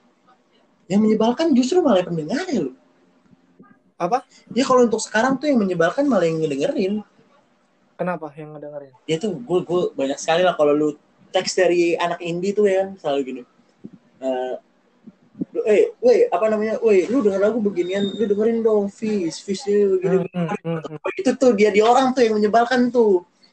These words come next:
Speaker 2: Benar, benar, benar.
Speaker 1: Itu tuh kayak,
Speaker 2: Benar.
Speaker 1: "Buset, ya udah sih, sama-sama, sama-sama dengerin aja sih," gitu ya kan.
Speaker 2: Iya.
Speaker 1: Kok
Speaker 2: Kayak
Speaker 1: gua
Speaker 2: baru tahu, kayak baru tahu aja genre musik itu sih,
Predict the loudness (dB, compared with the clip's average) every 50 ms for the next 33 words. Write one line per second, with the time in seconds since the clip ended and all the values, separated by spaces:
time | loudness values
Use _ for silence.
0 | _ _ _ -2 0 2 0 0 -2 -6 -12 -14 -14 -14 -16 -18 -16 -16 -16 -16
1 | -18 -20 -20 -20 _ _ -20 -20 -14 -8 -4 -2 -2 -2 -2 -6 -10 -16 -14 -10
2 | -10 -10 -8 -8 -10 -12 -8 -6 -4 -4 -2 -2 -4 -6 -6 -8 -8 -8 -6 -6
3 | -6 -6 -6 -6 -6 -4 -4 -6 -6 -6 -6 -6 -4 -4 -2 -2 0 0 0 -2
4 | -2 -2 -2 -2 -2 -4 -4 -4 -6 -8 -6 -6 -8 -8 -8 -10 -12 -10 -10 -10
5 | -10 -10 -12 -16 -16 -20 _ _ _ _ _ _ -12 -10 -10 -10 -10 -14 -16 -20
6 | _ _ _ _ _ _ _ _ _ _ _ _ -20 -20 -20 -20 -20 _ _ _
7 | 2 2 2 2 2 2 2 2 0 -2 -4 _ _ -16 -16 -14 -12 -10 -10 -10
8 | -10 -12 _ -16 -14 -12 -12 -12 -12 -12 -12 -14 -14 -12 -12 -10 -10 -10 -10 -12
9 | -12 -12 -10 -12 -12 -10 -10 -10 -10 -10 -12 -12 -12 -10 -10 -10 -12 -14 -18 -20
10 | _ -18 -18 -18 _ _ -14 -14 -10 -8 -8 -6 -6 -6